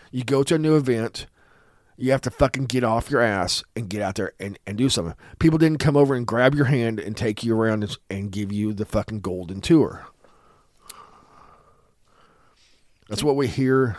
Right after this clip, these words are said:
you know. I talk to people, "Oh, I went to the club once, or I went to Eden once, I went to this event once, I went to Colette once." No, nobody talked to me. What the fuck did you do? Did you go talk, talk to people?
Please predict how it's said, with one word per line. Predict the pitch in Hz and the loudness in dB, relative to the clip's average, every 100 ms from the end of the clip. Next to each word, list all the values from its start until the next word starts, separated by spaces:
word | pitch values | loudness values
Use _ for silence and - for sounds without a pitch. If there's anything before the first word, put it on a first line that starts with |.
| - | -10
you | 110 123 | -8 -4
know. | 120 120 - - - - | -2 -4 -10 -20 -20 -8
I | - 139 | -2 -2
talk | - 113 107 | 0 -2 -2
to | - | -2
people, | 120 117 - | -4 -4 -2
"Oh, | 175 175 - | 2 2 2
I | 156 | 0
went | 175 170 | 2 0
to | 131 | -4
the | |
club | 131 143 135 127 | -6 0 0 0
once, | 127 131 127 | -2 -2 -4
or | 123 | -2
I | 131 | -2
went | 151 139 | -2 -6
to | |
Eden | 104 135 135 | -2 -2 -2
once, | 131 123 123 | -4 -4 -4
I | |
went | 127 143 | -4 -2
to | 143 120 - - - | -2 -4 -6 -20 -6
this | 135 135 | -4 -2
event | 123 131 101 | -4 -4 -6
once, | 113 120 120 123 | -6 -4 -4 -4
I | |
went | 131 139 | -4 -2
to | 135 104 - - - _ _ _ _ _ _ _ - | -2 -4 -12 -20 -20 _ _ _ _ _ _ _ -8
Colette | 151 139 127 117 | -2 0 0 -2
once." | 120 127 - - | -4 -6 -8 -4
No, | 156 156 147 | 0 0 0
nobody | 143 151 143 | -2 2 2
talked | 135 123 117 | 4 2 0
to | 87 | -6
me. | 80 - - - | -12 -14 -18 -8
What | 131 | -6
the | - | -6
fuck | - 135 | -4 -4
did | - 123 | -2 -4
you | 113 107 | -4 -6
do? | 85 67 - - _ _ _ _ _ _ _ _ | -8 -12 -18 -20 _ _ _ _ _ _ _ _
Did | - 87 | -12 -8
you | 101 | -2
go | 131 | -2
talk, | 127 139 143 - | 2 2 2 -2
talk | 123 127 | -2 -2
to | - | -2
people? | 143 151 151 | -4 -2 -6